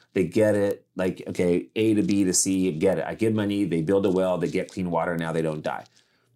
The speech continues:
When you're running a nonprofit and your cause is mattering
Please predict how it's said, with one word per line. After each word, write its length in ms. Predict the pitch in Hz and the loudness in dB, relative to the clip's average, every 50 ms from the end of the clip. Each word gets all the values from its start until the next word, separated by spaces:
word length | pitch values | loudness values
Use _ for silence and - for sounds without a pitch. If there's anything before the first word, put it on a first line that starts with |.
| _ _ _ _ _ _ | _ _ _ _ _ _
When 300 | 110 113 123 123 127 127 | 2 4 4 6 6 6
you're 180 | 120 113 113 | 4 4 4
running 220 | 113 135 156 175 170 | 4 4 4 4 2
a 40 | 151 | 2
nonprofit 720 | 143 131 117 107 - 127 117 117 117 - 110 98 - - _ _ _ _ | 0 0 -2 -4 -4 -4 -4 -2 0 0 -2 -2 -2 -6 _ _ _ _
and 120 | - 107 101 | -4 0 0
your 100 | 104 98 | 0 0
cause 340 | - - 104 104 101 95 92 | 0 -2 -2 0 0 0 0
is 120 | 90 82 | 0 0
mattering 680 | 85 90 92 101 104 101 87 82 78 76 78 80 95 | 0 -2 -2 -2 -2 -2 -2 -4 -6 -8 -10 -12 -12